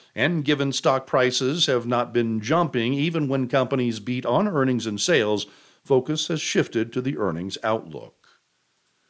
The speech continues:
Earnings season slows considerably next week, with about four hundred and thirty companies expected to report quarterly results,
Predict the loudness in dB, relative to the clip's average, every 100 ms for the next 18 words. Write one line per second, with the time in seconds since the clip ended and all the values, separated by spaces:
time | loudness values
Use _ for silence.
0 | _ _ -4 -2 0 0 -2 -2 -2 0
1 | 0 0 0 0 2 4 4 2 0 -2
2 | 0 0 0 2 2 2 -2 0 0 0
3 | 0 -6 -8 -8 -8 -6 -4 -2 0 0
4 | -2 -2 -2 0 -4 -4 -6 -6 0 0
5 | 0 -4 -6 -4 -6 -6 -8 -6 -2 -2
6 | -2 -8 -6 -8 -4 -2 -2 -2 -4 -2
7 | -4 -4 -4 2 2